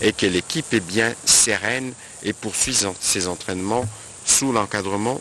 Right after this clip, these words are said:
du coach. Le président de la République a aussi voulu s'enquérir de la situation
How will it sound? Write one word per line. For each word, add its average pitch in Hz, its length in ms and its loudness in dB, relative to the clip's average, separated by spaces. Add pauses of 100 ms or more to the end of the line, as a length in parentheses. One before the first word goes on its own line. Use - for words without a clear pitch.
(140)
du 98 160 -4
coach. - 460 -4 (1400)
Le 90 100 6
président 113 420 4
de 123 80 2
la 113 100 4
République 95 600 -4 (420)
a 117 140 4
aussi 120 300 4
voulu 120 320 -4
s'enquérir 95 760 0
de 92 100 -2
la 95 160 -2
situation 113 800 0